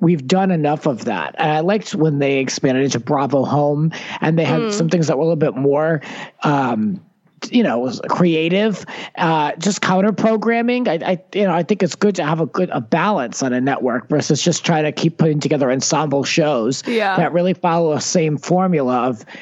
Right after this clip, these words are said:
Speaker 1: you know, yelling and screaming, and then everyone's now on vacation. You know, we've, we've seen a lot of it.
Speaker 2: <laughs>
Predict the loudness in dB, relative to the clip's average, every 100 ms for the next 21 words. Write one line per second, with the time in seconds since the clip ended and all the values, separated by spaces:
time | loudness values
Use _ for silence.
0 | -4 0 2 2 2 2 0 -2 0 2
1 | 2 2 0 0 0 0 0 0 0 -2
2 | 0 0 0 0 0 0 0 0 -2 -4
3 | -2 0 2 2 0 0 0 0 0 0
4 | -2 -2 -4 -10 -12